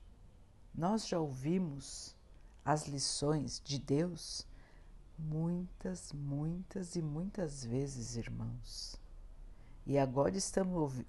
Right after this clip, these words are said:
estamos ouvindo muitas outras. Será que desta vez nós vamos mudar? Será que será essa a encarnação da mudança, irmãos?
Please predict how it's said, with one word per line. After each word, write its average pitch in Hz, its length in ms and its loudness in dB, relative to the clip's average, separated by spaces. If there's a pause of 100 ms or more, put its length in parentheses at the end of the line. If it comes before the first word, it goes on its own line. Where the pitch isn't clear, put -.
(160)
estamos 165 520 4
ouvindo 147 540 2
muitas 180 480 2
outras. 151 680 -2 (1600)
Será 147 540 2 (180)
que 143 100 -4
desta 147 500 0
vez 151 380 0
nós 131 300 0
vamos 139 440 0
mudar? 127 460 0 (2250)
Será 208 320 0
que - 120 -8
será 147 360 2
essa 156 540 4
a 139 80 6
encarnação 127 800 2
da 117 120 2
mudança, 151 600 4
irmãos? 123 680 -2